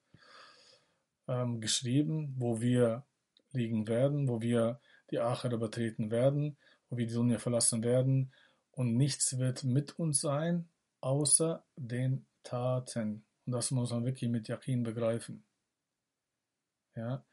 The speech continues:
dass man seine Zeit nicht vergeudet,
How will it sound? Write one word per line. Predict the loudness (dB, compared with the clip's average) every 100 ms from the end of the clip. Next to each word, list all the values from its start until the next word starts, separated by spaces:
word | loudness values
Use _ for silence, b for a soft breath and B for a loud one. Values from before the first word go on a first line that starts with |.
| B B B
dass | -6 -2
man | 0
seine | 0 0
Zeit | 0 0 0
nicht | 0 0 -2
vergeudet, | -4 0 4 4 2 -2 -12